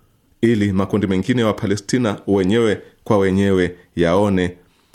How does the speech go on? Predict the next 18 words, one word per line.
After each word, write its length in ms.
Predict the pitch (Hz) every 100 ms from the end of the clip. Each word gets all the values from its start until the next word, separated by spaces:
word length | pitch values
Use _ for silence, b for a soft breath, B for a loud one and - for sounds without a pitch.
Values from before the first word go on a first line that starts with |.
| b _ -
uliopo 500 | 101 95 120 139 123
ni 100 | 101
ugomvi 460 | - 90 104 92 85
baina 240 | 82 87
ya 160 | 85 135
Israel 360 | 139 147 139
na 80 | 135
Hamas 460 | 139 151 123 - -
tu, 160 | 60 - _ _ _ _
wakati 300 | 78 85 82
kadhia 300 | - 78 92
ya 60 | 87
Palestina 720 | - 76 - - 131 156 139
ni 100 | 85
kadhia 420 | 73 69 92 82
ya 120 | 82
Waislamu 540 | 78 78 82 80 78 78
wote, 300 | 73 -